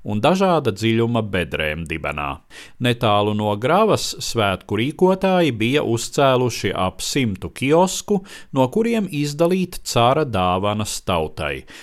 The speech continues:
Paciņas, kurās bija emaljēts piemiņas kausiņš, apmēram četrsimt grāmi saldumu,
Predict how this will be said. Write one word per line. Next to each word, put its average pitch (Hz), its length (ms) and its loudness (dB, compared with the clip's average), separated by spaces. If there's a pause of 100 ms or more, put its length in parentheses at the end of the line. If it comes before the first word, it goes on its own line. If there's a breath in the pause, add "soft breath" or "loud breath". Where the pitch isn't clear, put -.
(220 loud breath)
Paciņas, 190 720 0
kurās 151 500 2
bija 123 380 0
emaljēts 92 760 0
piemiņas 147 600 -2
kausiņš, 165 640 0 (160)
apmēram 120 440 0
četrsimt 98 720 -4
grāmi 101 480 0
saldumu, 175 720 2